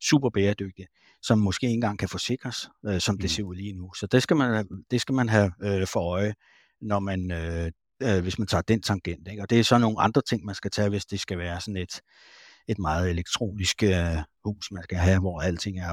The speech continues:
Speaker 1: au-, automatiseret, ikke? Øh, så der er
Speaker 2: Ja.
Speaker 1: nogle andre ting,
Speaker 2: Ja.
Speaker 1: som man skal fokusere på også.
Speaker 2: Ja.
Speaker 1: Så, så det er vigtigt, øh, det er vigtigt ligesom at få, få planlagt, øh, hvad det er, man gerne vil, før man går i gang med det, ikke?
Speaker 2: Ja.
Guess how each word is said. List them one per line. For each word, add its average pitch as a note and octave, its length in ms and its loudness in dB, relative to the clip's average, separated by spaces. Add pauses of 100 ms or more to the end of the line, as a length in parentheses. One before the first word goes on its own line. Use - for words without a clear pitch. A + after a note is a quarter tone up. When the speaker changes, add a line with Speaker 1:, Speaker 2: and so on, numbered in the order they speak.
Speaker 1:
au-, - 220 -16
automatiseret, F2+ 960 -2
ikke? F#2+ 640 -6
Øh, E2+ 80 -8
så C3 180 2
der B2+ 80 2
er C3 40 6
Speaker 2:
Ja. B2 100 4
Speaker 1:
nogle F#2 180 -2
andre G2+ 180 -4
ting, - 180 -6
Speaker 2:
Ja. - 60 -18
Speaker 1:
som G#2 120 -8
man F#2 200 -8
skal - 160 -12
fokusere F2 440 -8
på - 80 -6
også. D2+ 420 -2 (800)
Speaker 2:
Ja. - 40 -4
Speaker 1:
Så, F#2+ 340 2
så - 140 -2
det A2+ 160 8
er C#3+ 80 12
vigtigt, B2+ 500 2
øh, A#2 60 8 (880)
det A2+ 80 8
er A#2 60 10
vigtigt A2+ 340 2
ligesom A2 260 -4
at F#2 200 -4
få, F#2+ 320 2 (180)
få F#2 300 -2
planlagt, F#2+ 460 -6 (300)
øh, F2 320 2
hvad F2 120 0
det E2 100 0
er, E2+ 60 0
man G2 160 -6
gerne F2+ 240 -4
vil, F2 220 -6
før F2 200 -10
man F2 220 -12 (100)
går E2+ 120 -4
i D#2+ 60 -2
gang E2 220 -2
med E2 120 -12
det, F2+ 60 -18
ikke? G#2 140 -4
Speaker 2:
Ja. F2+ 60 -2